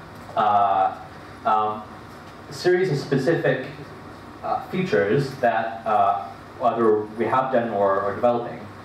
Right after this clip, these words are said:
And then I'm gonna talk about how those work together to make, to allow very interesting things to happen. Okay, so let's start with P V H.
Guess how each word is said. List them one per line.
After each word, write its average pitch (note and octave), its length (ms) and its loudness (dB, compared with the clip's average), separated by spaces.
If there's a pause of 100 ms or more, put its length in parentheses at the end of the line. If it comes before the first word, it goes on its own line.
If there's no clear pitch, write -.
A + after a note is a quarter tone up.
(320)
And B2+ 100 4
then C#3 80 6
I'm C#3+ 60 6
gonna D3 60 4
talk A3 180 4
about - 200 2
how D#3+ 220 4
those D3 320 4
work C#3 220 2
together B2+ 560 0
to B2 80 -4
make, A#2+ 300 2 (640)
to B2+ 100 6
allow B2+ 360 6
very B2 200 4
interesting A#2+ 340 -2
things G#2+ 180 0
to G2 60 -4
happen. - 300 -2 (1500)
Okay, - 320 2
so D#3+ 100 2
let's E3+ 140 4
start B3 260 4
with B2+ 260 4 (540)
P D3 160 0
V C#3+ 140 4
H. - 400 -2